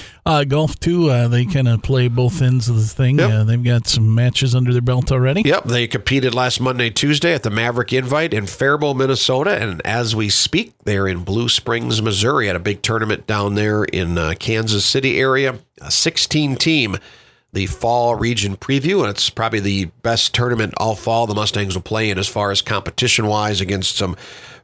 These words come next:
Speaker 2: very good teams, uh, some of the top teams in the region. And I can actually give you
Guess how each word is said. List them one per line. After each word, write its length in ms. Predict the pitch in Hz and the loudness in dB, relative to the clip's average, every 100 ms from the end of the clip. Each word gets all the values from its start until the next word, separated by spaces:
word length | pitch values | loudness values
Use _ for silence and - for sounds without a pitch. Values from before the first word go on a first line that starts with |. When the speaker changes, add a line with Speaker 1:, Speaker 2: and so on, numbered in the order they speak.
| - | -2
Speaker 2:
very 260 | 135 139 117 | 2 2 2
good 260 | 127 120 | 0 0
teams, 560 | - 131 127 127 113 104 | 0 0 2 0 0 0
uh, 300 | 107 107 104 | 0 0 0
some 180 | - 117 | 0 0
of 60 | |
the 60 | 101 | -2
top 280 | 117 113 - | -2 -2 -2
teams 300 | 117 107 98 | -2 -2 -2
in 160 | 98 | 0
the 100 | 98 | -2
region. 460 | 95 120 113 117 104 _ _ _ _ _ _ _ _ _ - - | 0 0 0 -2 -4 _ _ _ _ _ _ _ _ _ -8 -4
And 260 | 95 90 | -2 0
I 140 | 90 92 | -2 -2
can 180 | 98 104 | -2 0
actually 320 | 107 - 101 | 0 -2 -2
give 220 | 107 110 | 0 0
you 180 | 107 | 0